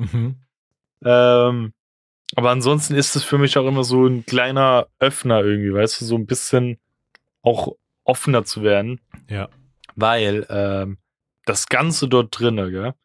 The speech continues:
Speaker 2: wie wir, ähm, an der S-Bahn-Station ankamen, auch, also nicht mal an der S-Bahn-Station vom Stadion, sondern noch vorher, alles war voll.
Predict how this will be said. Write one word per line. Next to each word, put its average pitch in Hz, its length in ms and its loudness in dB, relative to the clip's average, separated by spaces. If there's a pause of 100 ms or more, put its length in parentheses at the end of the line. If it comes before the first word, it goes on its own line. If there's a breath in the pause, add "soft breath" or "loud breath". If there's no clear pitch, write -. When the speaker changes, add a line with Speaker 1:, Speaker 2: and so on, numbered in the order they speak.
(720)
Speaker 2:
wie 135 200 0
wir, 139 480 2
ähm, 117 560 2
an 117 100 -2
der 120 160 2
S-Bahn-Station - 1300 -4
ankamen, 92 800 -6 (180)
auch, 123 260 0 (480)
also 123 380 2 (240)
nicht 151 380 2
mal 127 100 0
an 117 60 -2
der 113 100 0
S-Bahn-Station 110 680 -2
vom 95 220 -6
Stadion, 110 640 -2
sondern 104 280 -2
noch 98 160 -4
vorher, 107 520 0 (1200)
alles 113 300 -2
war 95 80 0
voll. 90 320 -2